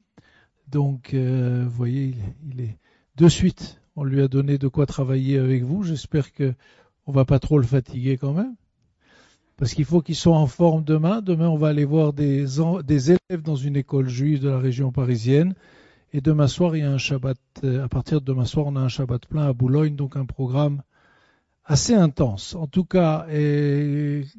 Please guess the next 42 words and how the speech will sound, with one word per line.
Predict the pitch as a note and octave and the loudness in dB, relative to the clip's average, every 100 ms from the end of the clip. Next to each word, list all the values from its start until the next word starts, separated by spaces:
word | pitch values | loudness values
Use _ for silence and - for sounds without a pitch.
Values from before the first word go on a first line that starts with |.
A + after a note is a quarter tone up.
| F#3+ | -8
on | |
me | D3 | -4
demande | D3+ D#3+ E3 | 0 2 0
souvent | - E3 E3 | 2 0 0
ce | D#3 | -2
que | E3 | -6
c'est | C#3 E3+ | -4 0
le | D#3 | 0
Mizrahi | D3+ D3 C#3+ D3 - D3+ | 0 -2 -2 -2 -2 -6
France. | - - G#3 G3+ - - _ _ _ _ _ D#3+ | -4 0 0 0 -4 -18 _ _ _ _ _ -4
Euh, | D3+ D3 D3 C#3 D3 C3+ | 0 2 2 0 0 0
je | A#2 D3 | 2 2
dis | C#3 E3 | 0 0
toujours, | E3+ C#3+ G3 | 2 4 2
nous | F3+ | 2
ne | F3 | 0
sommes | - E3+ | 0 -2
pas | C#3+ E3 | 0 0
la | C#3+ | 0
banque | C#3 D3+ C3+ | -2 -4 -4
Mizrahi, | D3 C3+ C#3 B2 D#3+ F#3+ - _ _ _ _ _ _ _ _ _ _ - | -6 -4 -4 -2 -2 -2 -6 _ _ _ _ _ _ _ _ _ _ -14
ce | - | -4
qui | |
est | D3 | 0
pour | D#3+ D3 | 2 4
vous | E3 | 4
un | D#3 | 2
avantage, | D3+ D3 C#3 F3+ A3+ G3 | 2 0 -2 -2 -2 -6
parce | D#3+ C3+ | -8 -10
qu'on | D3 | -4
vous | C3+ | -2
demandera | C3+ C#3 C#3 C3+ | -2 -2 -2 -2
pas | C3+ C#3 | -2 -2
d'argent, | C#3 C3 C3+ G3+ | -2 -2 -2 -2
mais | A3+ | -2
on | F3+ | -2
vous | D#3 | 0
en | D#3 | -2
prêtera | C#3+ D#3 C#3 D3 | 0 -2 0 -2
pas | E3+ D#3+ | -2 -2
non | C3+ | -2
plus. | A2 A2 | -2 -4